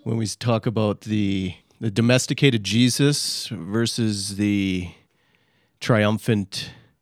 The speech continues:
savior who comes to topple empires, uh, you use also another word in the book around theater.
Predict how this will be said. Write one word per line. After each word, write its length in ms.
savior 760
who 100
comes 340
to 100
topple 420
empires, 720
uh, 60
you 300
use 320
also 380
another 300
word 220
in 80
the 80
book 400
around 320
theater. 540